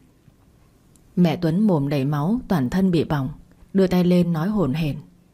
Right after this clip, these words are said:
"Cô phải đưa thằng bé về với gia đình của nó." "Nhất định rồi chị, nhất định rồi."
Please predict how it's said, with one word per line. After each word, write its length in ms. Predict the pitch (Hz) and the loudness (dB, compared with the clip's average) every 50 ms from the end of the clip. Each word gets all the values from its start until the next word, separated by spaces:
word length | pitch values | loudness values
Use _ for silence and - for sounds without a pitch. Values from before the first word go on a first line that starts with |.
| _ _ _ _ _ _ _ _ _ _ _ _ _ _ _ _ _ _ _ _ _ _ - | _ _ _ _ _ _ _ _ _ _ _ _ _ _ _ _ _ _ _ _ _ _ -2
"Cô 100 | - 196 | -2 0
phải 100 | - 175 | 2 2
đưa 120 | 175 190 | 2 2
thằng 220 | 190 185 160 143 | 2 0 0 0
bé 220 | 139 156 151 160 202 | 0 0 0 0 0
về 140 | 226 190 143 | 0 0 0
với 120 | 151 175 | 0 0
gia 160 | 175 202 196 | 0 0 0
đình 220 | 180 170 139 127 - | 0 0 0 0 -2
của 120 | 147 135 | -2 -2
nó." 320 | 147 151 151 147 180 226 - - - - - - - - - - - _ _ - - | -2 -2 -4 -4 -6 -10 -12 -14 -20 -20 -20 -20 -20 -20 -20 -20 -20 _ _ -4 0
"Nhất 160 | 214 247 247 | 0 2 2
định 180 | 214 214 175 143 | 2 0 0 0
rồi 180 | 139 175 156 139 | -2 -4 -4 -4
chị, 240 | - 180 156 123 - - _ - - - _ - | -4 -6 -6 -6 -10 -16 _ -20 -20 -12 _ 0
nhất 160 | 233 254 190 | 0 2 2
định 200 | 226 208 139 147 | 2 0 0 -2
rồi." 240 | - 170 151 143 | -4 -4 -4 -4